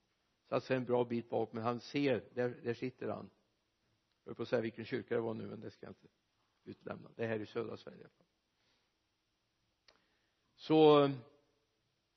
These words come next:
kommer jag nästa söndag, nästa söndag, så småningom vågar jag faktiskt sitta hos honom.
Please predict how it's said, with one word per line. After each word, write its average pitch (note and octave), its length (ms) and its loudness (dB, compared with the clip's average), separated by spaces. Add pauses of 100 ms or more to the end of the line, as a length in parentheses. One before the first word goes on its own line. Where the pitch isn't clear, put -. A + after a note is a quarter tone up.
(440)
kommer D3 200 -2
jag C#3+ 100 2
nästa C#3 320 -2
söndag, C3 460 -6
nästa B2+ 280 -6
söndag, A#2+ 160 -8
så B2+ 120 -14
småningom A#2 300 -6
vågar C#3 200 0
jag C3 60 -4
faktiskt A2 300 -10
sitta - 280 -12
hos E3 240 -12
honom. - 280 -20